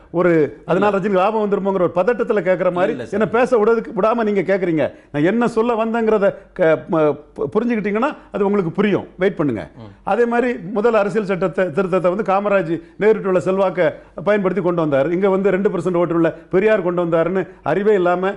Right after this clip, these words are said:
Speaker 1: ஆதாரம் இல்லாம பலர் சொல்லிட்டு திரிவாங்க. கருத்துருவாக்கம் தான் பெரியார் பண்ணாரு. அதே மாதிரி அறுபத்தொன்பது சதவீத இடஒதுக்கீட்டை வந்து ஜெயலலிதா நரசிம்மராவிட்ட தன்னுடைய ஆளுமையை பயன்படுத்தி கொண்டு வந்தாங்க.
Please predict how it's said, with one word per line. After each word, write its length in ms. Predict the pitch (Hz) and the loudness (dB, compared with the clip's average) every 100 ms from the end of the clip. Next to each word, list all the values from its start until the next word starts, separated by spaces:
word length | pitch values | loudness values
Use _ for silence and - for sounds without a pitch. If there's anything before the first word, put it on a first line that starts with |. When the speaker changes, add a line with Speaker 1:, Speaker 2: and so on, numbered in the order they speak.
| - - | -10 -4
Speaker 1:
ஆதாரம் 420 | 165 202 214 190 | 0 2 2 2
இல்லாம 280 | 170 170 170 | 0 -2 0
பலர் 220 | 151 160 | 0 0
சொல்லிட்டு 380 | - 165 143 135 | 0 -2 -2 -2
திரிவாங்க. 220 | 135 131 | -2 -2
கருத்துருவாக்கம் 640 | 214 - 175 175 202 175 | -4 -2 -2 2 0 0
தான் 140 | 170 175 | -2 -2
பெரியார் 400 | 147 165 160 139 | 0 0 0 -4
பண்ணாரு. 240 | 131 120 - _ _ | -4 -6 -12 _ _
அதே 180 | 185 | -2
மாதிரி 220 | 208 220 208 | 2 2 2
அறுபத்தொன்பது 480 | 220 247 226 220 | 2 0 0 0
சதவீத 360 | 185 202 196 175 - - | 0 0 0 -2 -6 -4
இடஒதுக்கீட்டை 540 | 214 196 175 185 185 | 0 0 0 -2 0
வந்து 460 | 175 185 208 170 - _ - | 0 2 0 0 -10 _ -8
ஜெயலலிதா 680 | - 170 202 214 190 180 151 - - | -2 2 2 2 2 2 0 -4 -6
நரசிம்மராவிட்ட 520 | 165 180 208 190 180 175 | -4 -2 0 0 0 0
தன்னுடைய 320 | 165 156 160 | 0 2 2
ஆளுமையை 180 | 190 180 | 0 -2
பயன்படுத்தி 380 | 160 156 156 | -2 -4 -6
கொண்டு 200 | 135 139 | -4 -2
வந்தாங்க. 380 | 127 113 110 127 | -2 -2 -6 -8